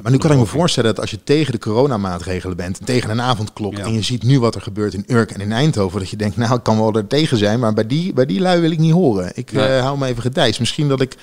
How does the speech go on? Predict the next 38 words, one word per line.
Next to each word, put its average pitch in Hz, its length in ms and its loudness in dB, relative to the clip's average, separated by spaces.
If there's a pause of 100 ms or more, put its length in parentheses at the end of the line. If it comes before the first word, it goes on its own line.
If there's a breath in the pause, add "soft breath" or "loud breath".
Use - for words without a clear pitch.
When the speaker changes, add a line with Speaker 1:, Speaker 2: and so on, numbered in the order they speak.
(520 loud breath)
Speaker 2:
wel 139 180 -4
wat, 135 360 0
wat 143 180 -6
schuif 156 360 2
richting 156 340 0
midden 107 320 2 (100)
als - 160 -6
je 104 60 -8
dat, 98 240 -2
eh, 104 80 4 (240)
die 101 120 0
excessen 95 360 0
voorbij 87 300 -4
ziet 87 140 -8
komen. 85 460 -2
Speaker 1:
Ja, 135 380 -2
dat 110 160 -4
zou 113 200 0
kunnen. 120 360 0
Ik, 113 120 -2
ik - 80 -10
kan 131 140 2
me 120 60 4
ook 117 100 0
voorstellen 117 460 0
dat 113 220 -2
ik, 123 160 -6
ik - 120 -10
zag 120 160 -2
al 113 180 4
wat, 110 200 -2
eh, 113 80 0
wat 113 160 -2
reacties 110 360 -2
voorbij 110 240 2
komen. 107 260 -2
Ja, 107 100 0
ik, 110 160 -4